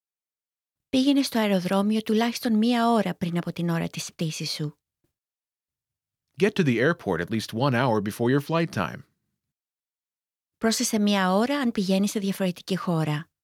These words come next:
Speaker 2: Add an hour if you are going to a different country.
Speaker 1: Το κτίριο του αεροδρομίου στο οποίο εισέρχεσαι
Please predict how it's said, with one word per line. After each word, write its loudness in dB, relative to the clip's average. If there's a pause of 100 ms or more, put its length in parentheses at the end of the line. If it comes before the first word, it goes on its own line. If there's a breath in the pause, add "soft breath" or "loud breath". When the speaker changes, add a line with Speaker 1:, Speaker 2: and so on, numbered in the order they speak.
(1120)
Speaker 2:
Add 2
an 2
hour 0
if -6
you 2
are 2
going 0
to -4
a 0
different -2
country. -4 (1900)
Speaker 1:
Το -2
κτίριο 0
του -2
αεροδρομίου 0
στο -2
οποίο 0
εισέρχεσαι -4